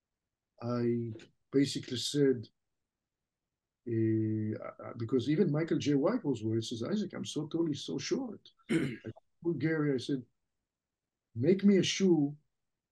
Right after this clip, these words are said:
with a platform of eight, uh, centimeters, like three, more than three inches. And, uh,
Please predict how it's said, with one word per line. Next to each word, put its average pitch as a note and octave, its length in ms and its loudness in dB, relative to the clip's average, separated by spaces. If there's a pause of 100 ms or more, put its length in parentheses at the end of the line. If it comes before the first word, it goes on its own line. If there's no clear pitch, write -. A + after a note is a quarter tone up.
with B2 260 -2
a A#2+ 40 -8
platform C#3+ 560 -2
of A#2+ 180 -4
eight, C#3 300 0
uh, C3 140 4
centimeters, A#2 720 -4
like A#2 180 -4 (280)
three, D3 220 -2
more D3 220 -2
than C#3 120 -2
three C3+ 240 -2
inches. - 440 -10 (1300)
And, A#2 680 -2
uh, B2+ 40 -10